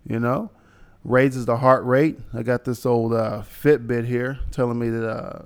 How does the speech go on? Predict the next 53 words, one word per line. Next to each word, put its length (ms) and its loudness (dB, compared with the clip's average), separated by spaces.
telling 260 0
me 80 -2
what 140 -4
my 140 -6
heart 260 2
rate 240 -2
is, 260 -4
or 80 -4
at 80 -4
least 220 -4
estimating 720 -4
according 520 -10
to 140 -16
studies. 580 -10
Uh, 240 8
yeah, 280 4
so 280 4
I 120 0
just 180 -10
try 140 4
to 100 6
walk 640 6
a 80 -10
certain 380 -2
amount 420 -4
of 120 -6
miles, 640 2
which 240 -2
in 120 -4
turn 340 2
is 160 -2
a, 120 -2
a 340 -8
certain 300 0
amount 240 -2
of 100 -6
time 340 -4
for 140 -8
me 240 -2
on 160 -6
average. 460 -4
It's, 180 -16
uh, 360 -8
maybe 260 0
thirty 320 -6
minutes, 420 -14
right? 200 -6
But 140 6
I 60 4
try 200 2
to 80 2
walk 680 4
that 460 -2